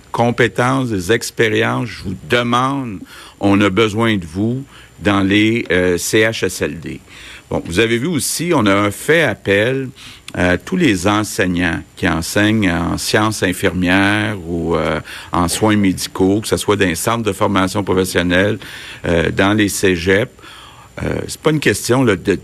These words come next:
décret qu'on veut forcer quelqu'un, là, mais il y a, il y a, on parle de plus de deux mille personnes qui enseignent,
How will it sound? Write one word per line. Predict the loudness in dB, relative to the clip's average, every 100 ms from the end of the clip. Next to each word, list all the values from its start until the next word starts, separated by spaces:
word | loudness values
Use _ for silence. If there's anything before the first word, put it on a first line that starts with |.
| -4
décret | 0 0 0 0 2
qu'on | 2 -2
veut | 0 -2
forcer | -2 -2 -2 0 -2
quelqu'un, | 0 -2 0 0 2 2
là, | 0
mais | -4 -4
il | -2
y | -2
a, |
il | -2 -2
y | -2
a, |
on | -2
parle | -2 0 0
de | -2
plus | -4 -4
de | -4 0
deux | 2 2
mille | 2 0
personnes | 0 -2 0 -2 0 0
qui | 0
enseignent, | 0 -2 0 2 2 0